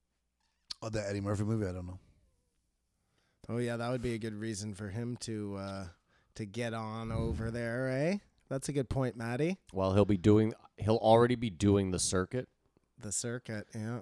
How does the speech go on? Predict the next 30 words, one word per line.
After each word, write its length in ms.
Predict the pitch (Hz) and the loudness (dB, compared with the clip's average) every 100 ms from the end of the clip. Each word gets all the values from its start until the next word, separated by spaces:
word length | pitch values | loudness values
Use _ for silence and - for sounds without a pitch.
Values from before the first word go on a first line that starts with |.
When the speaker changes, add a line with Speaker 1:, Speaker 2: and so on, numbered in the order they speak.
| - | -6
Speaker 3:
It 40 | |
would 160 | 95 90 | -4 0
be 140 | 98 | 2
a, 80 | 90 78 _ _ - | 2 0 _ _ -4
I, 140 | 98 95 | -4 -4
I 80 | |
can't 340 | 90 - 104 101 | -6 -2 -4 -4
see 180 | 101 92 | -4 -2
his 180 | 90 - | -2 -4
agent 380 | 85 82 85 82 | -6 -4 -4 -4
or 100 | 87 | -6
people 400 | 92 82 82 76 _ _ _ _ _ - | -4 -4 -4 -8 _ _ _ _ _ -10
not 460 | 85 85 85 - | -4 -2 -4 -6
telling 280 | - 85 82 | -6 -4 -4
him 100 | 78 | -6
to 60 | 78 | -6
go 140 | 80 | -6
do 160 | 73 76 | -4 -6
Joe 200 | 80 76 | -6 -6
Rogan. 360 | 73 - - - _ _ _ _ _ _ | -6 -12 -14 -20 _ _ _ _ _ _
Joe's 260 | - 98 87 | 2 2 2
a 60 | |
huge 340 | 85 101 90 - | -2 -4 -4 -6
fan. 440 | - 92 90 90 | -6 -2 0 2
Speaker 2:
How 140 | 90 151 | 2 2
about 320 | 165 165 110 | 2 2 4
Speaker 3:
Joe's 240 | 107 107 | 4 4
a 60 | 135 | 2
Speaker 2:
Harari? 180 | - 98 | 0 0
Speaker 3:
comedian. 520 | 90 92 92 95 90 | 2 0 2 0 0